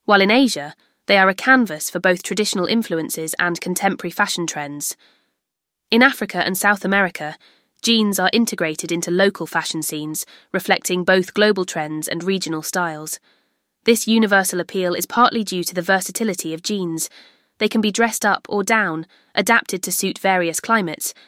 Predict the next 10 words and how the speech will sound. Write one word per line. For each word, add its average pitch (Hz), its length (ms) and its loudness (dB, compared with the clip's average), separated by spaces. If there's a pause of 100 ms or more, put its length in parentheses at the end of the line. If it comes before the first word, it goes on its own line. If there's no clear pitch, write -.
(120)
and 208 140 0
are 196 100 6
accessible 180 600 -2
to 180 160 -4
a 175 40 2
wide 196 380 2
range 175 320 -2
of 160 60 -4
socioeconomic 170 880 -2
classes. 160 640 -6